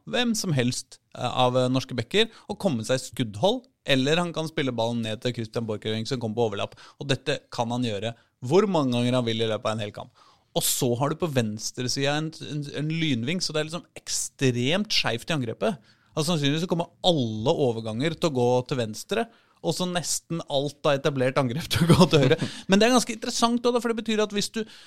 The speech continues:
Speaker 1: hvis du har noe, eh, lag, når, når Vålerenga møter analyserende lag, ikke sant, som prøver å, «Ok, hvordan skal vi greie å knekke det, det her forsvaret her?» Ja, så setter du den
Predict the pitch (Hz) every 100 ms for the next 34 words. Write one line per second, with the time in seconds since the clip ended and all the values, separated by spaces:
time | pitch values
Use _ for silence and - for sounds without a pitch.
0 | - - 190 - 220 208 180 180 180 233
1 | 240 233 233 226 214 208 80 110 71 -
2 | 85 85 80 76 - 147 170 147 147 156
3 | 160 175 175 175 180 180 147 170 156 -
4 | 185 175 - - 156 151 156 - 123 113
5 | 113 131 123 117 113 110 143 131 147 139
6 | 123 120 120 131 123 123 117 135 135 131
7 | 120 131 131 120 - 131 - 120 120 120
8 | 117 120 120 135 135 110 135 156 - -
9 | - 220 - - 120 _ - 214